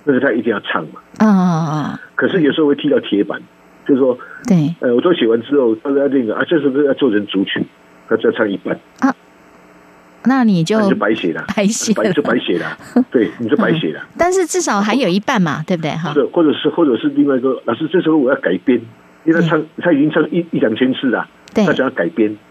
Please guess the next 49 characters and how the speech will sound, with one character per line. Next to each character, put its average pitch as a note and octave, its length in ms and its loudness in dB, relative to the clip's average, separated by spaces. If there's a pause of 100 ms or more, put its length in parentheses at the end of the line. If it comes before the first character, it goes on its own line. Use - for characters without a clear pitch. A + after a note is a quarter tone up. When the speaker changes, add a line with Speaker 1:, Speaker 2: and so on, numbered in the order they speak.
Speaker 2:
嘿。 D#3+ 280 4 (920)
Speaker 1:
那， C#3 100 0
那， C#3 280 -2
那， C#3 120 0
那 C3+ 140 0
个 C#3 80 2
就 B2 80 0
要 A2+ 60 2
重 F2+ 200 -4
来 D2 140 -8
了。 D2 100 -10 (1200)
Speaker 2:
OK。 A3 640 2 (1000)
Speaker 1:
会， - 120 0
Speaker 2:
所 F4 80 4
以 D4+ 60 2
Speaker 1:
会 A#2+ 80 2
这 A#2+ 100 0
样 F#2+ 100 -2
子。 D#2 160 -8
然 C3 120 0
后， D#3+ 180 2 (180)
Speaker 2:
嗯。 F3 160 4 (280)
Speaker 1:
呃， C3+ 160 2
不 D3+ 140 0
想 D3 140 2 (140)
选 B2+ 260 -2
的 A#2 80 0
歌 C#3+ 160 2
就 C3 140 0
是， A#2 260 0 (200)
Speaker 2:
嗯。 F3 160 4 (280)
Speaker 1:
第 G3 140 2
一 F3+ 40 -2
个， A2+ 220 2 (360)
你 A#2+ 100 0
要 D#3 140 4
考 - 180 0
量 G2 160 0
的 G#2 100 -2
是 A#2+ 140 -4
说， A2 260 0 (120)
你 C3+ 140 2
有 A2 100 2
没 A#2 100 0
有 A2 60 2
那 G2 40 -10
个 F#2+ 60 2
编 G2+ 300 0
制。 - 200 -6